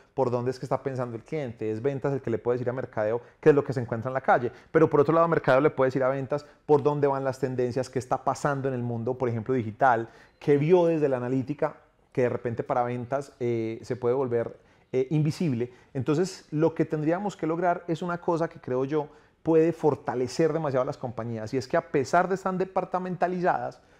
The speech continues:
como lo decías ahora, deberíamos de empezar a entender las compañías como un continente,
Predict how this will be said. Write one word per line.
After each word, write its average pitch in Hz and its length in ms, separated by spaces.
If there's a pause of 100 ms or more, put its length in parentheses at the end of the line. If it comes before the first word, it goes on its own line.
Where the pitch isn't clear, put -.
(100)
como 135 220
lo 123 60
decías 131 320
ahora, 120 300 (320)
deberíamos 151 400
de 151 60
empezar 135 320
a 139 80
entender 135 420
las 143 140
compañías 127 400
como 131 180
un 120 80
continente, 151 600